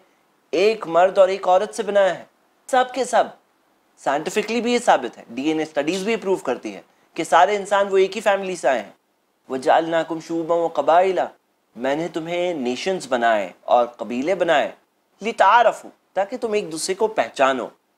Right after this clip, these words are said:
कि अच्छा ये चाइनीज है, ये ऐसी लुक है, ये फलां जगह के हैं, तो लितारफू, ताकि एक दूसरे को पहचानो। इन्ना अक्रमकुम इंदल्लाह, अल्लाह के नज़दीक सबसे ज़्यादा ऑनरेबल, इज्जत वाला तो वो है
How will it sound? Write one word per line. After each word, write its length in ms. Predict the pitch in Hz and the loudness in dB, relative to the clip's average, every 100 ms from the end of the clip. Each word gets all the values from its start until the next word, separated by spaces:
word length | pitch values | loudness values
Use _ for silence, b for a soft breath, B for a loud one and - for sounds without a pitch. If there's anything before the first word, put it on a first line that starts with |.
| _ | _
कि 60 | 160 | -2
अच्छा 200 | 160 180 | 0 0
ये 140 | 165 | 0
चाइनीज 540 | 156 156 156 170 143 110 | 0 0 2 0 -2 -4
है, 180 | 101 98 | -6 -2
ये 160 | 131 | 0
ऐसी 240 | 123 123 131 | 0 0 -4
लुक 220 | 113 - | -6 -4
है, 100 | 110 | -4
ये 200 | 139 151 | 0 0
फलां 300 | 156 151 147 | 0 2 0
जगह 220 | 135 117 104 | 0 0 -2
के 140 | 98 | -6
हैं, 180 | 95 90 _ _ _ _ _ _ _ _ - | -14 -16 _ _ _ _ _ _ _ _ 2
तो 220 | 214 233 | 6 4
लितारफू, 720 | 196 208 214 208 240 208 139 | 2 -2 2 4 4 0 -4
ताकि 240 | - 214 247 | -4 -4 -4
एक 120 | 196 | -6
दूसरे 240 | 214 247 | -6 -4
को 140 | 233 240 190 _ _ _ _ - | -2 -2 -4 _ _ _ _ -4
पहचानो। 560 | 165 156 202 208 151 - _ _ _ _ _ _ - | -2 2 4 4 -2 -10 _ _ _ _ _ _ -20
इन्ना 220 | 156 185 | -4 0
अक्रमकुम 640 | - 202 220 202 202 202 | 2 2 2 2 0 -4
इंदल्लाह, 520 | 196 185 165 156 180 233 - - _ _ _ | -4 -2 0 4 4 4 -2 -14 _ _ _
अल्लाह 300 | 123 135 196 | 2 4 4
के 140 | 202 190 | 2 -4
नज़दीक 460 | 165 135 190 208 | -8 -6 -8 -6
सबसे 380 | - - - 202 | -4 -4 -2 -2
ज़्यादा 300 | 170 160 160 | 2 4 4
ऑनरेबल, 580 | - 147 175 202 185 170 - | 4 2 2 0 -2 -4 -4
इज्जत 320 | 156 214 202 | 0 0 4
वाला 220 | 170 185 | 6 6
तो 120 | 196 202 | 2 2
वो 160 | 220 | 4
है 380 | 202 202 262 - | 6 6 4 -2